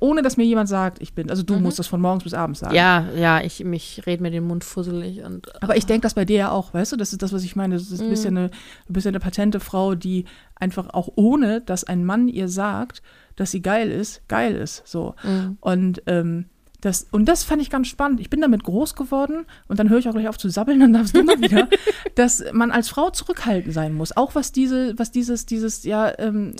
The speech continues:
Speaker 1: ich bin schon,
Speaker 2: Selbstbewusstsein,
Speaker 1: ja,
Speaker 2: ne?
Speaker 1: Selbstbewusstsein und auch so ein bisschen dieses Kick-Ass, so
Speaker 2: Mhm.
Speaker 1: dieses, ja, ich, Digi, ich bin schon ganz cool, also mein
Speaker 2: Mhm.
Speaker 1: Marktwert ist hoch, ist mir schon klar, so.
Speaker 2: Mhm.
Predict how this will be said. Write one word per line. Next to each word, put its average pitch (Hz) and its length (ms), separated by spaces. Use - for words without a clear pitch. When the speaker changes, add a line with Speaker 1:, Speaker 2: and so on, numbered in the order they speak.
Speaker 1:
ich - 140
bin 269 180
schon, 285 140
Speaker 2:
Selbstbewusstsein, 180 400
Speaker 1:
ja, 214 140
Speaker 2:
ne? 233 40
Speaker 1:
Selbstbewusstsein 262 840
und 220 240
auch 214 200
so 220 120
ein 208 40
bisschen 220 400
dieses 214 260
Kick-Ass, 240 560
so 220 240
Speaker 2:
Mhm. 247 100
Speaker 1:
dieses, 254 300
ja, 233 240
ich, - 220
Digi, 247 340
ich - 180
bin 277 140
schon 285 140
ganz 247 240
cool, - 100
also 208 120
mein 214 160
Speaker 2:
Mhm. 220 40
Speaker 1:
Marktwert 247 340
ist - 160
hoch, 240 180
ist 202 100
mir 240 100
schon 240 140
klar, 247 300
so. 240 80
Speaker 2:
Mhm. 240 120